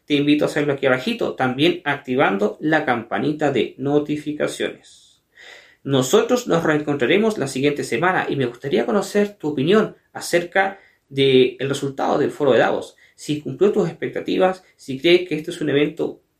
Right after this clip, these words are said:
más allá de la burocracia que no sirve para mucho,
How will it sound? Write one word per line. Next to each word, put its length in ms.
más 280
allá 340
de 100
la 80
burocracia 580
que 100
no 120
sirve 260
para 180
mucho, 380